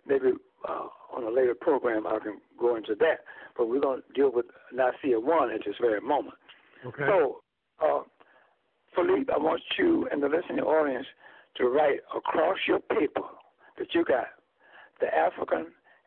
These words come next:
Speaker 1: ancient, Egyptian, uh, triad.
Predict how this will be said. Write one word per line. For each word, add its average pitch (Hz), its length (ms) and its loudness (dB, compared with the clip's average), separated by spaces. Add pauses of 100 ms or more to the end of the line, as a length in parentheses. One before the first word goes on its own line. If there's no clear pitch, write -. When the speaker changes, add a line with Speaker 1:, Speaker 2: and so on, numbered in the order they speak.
(100)
Speaker 1:
ancient, - 460 -2 (300)
Egyptian, - 760 -4 (1400)
uh, - 160 -6 (800)
triad. 98 480 -2